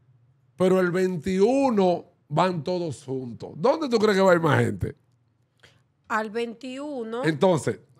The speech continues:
Speaker 1: para que me entienda, por ahí que yo digo que no importa que tú tengas tu team, que Alofoque tenga su gente, que fulano tenga su gente. A la gente les encanta vernos unidos. Ahora,
Speaker 2: Claro.
Speaker 1: ahora.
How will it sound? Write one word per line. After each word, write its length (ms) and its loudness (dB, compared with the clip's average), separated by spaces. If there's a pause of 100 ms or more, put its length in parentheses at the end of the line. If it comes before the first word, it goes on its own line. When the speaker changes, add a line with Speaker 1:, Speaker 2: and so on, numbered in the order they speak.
(100)
Speaker 1:
para 160 2
que 60 2
me 100 2
entienda, 480 2 (320)
por 160 -4
ahí 140 2
que 140 -4
yo 120 4
digo 320 -2
que 140 0
no 120 -2
importa 580 0 (260)
que 140 -2
tú 80 -4
tengas 240 2
tu 120 0
team, 240 0
que 80 -6
Alofoque 340 -4
tenga 200 -2
su 200 -2
gente, 300 4
que 100 0
fulano 280 -2
tenga 220 -4
su 140 -2
gente. 340 -2 (300)
A 120 -8
la 140 -6
gente 260 -6
les 160 -6
encanta 400 -10
vernos 300 -12
unidos. 380 -16 (200)
Ahora, 380 8
Speaker 2:
Claro. 320 -2 (100)
Speaker 1:
ahora. 480 4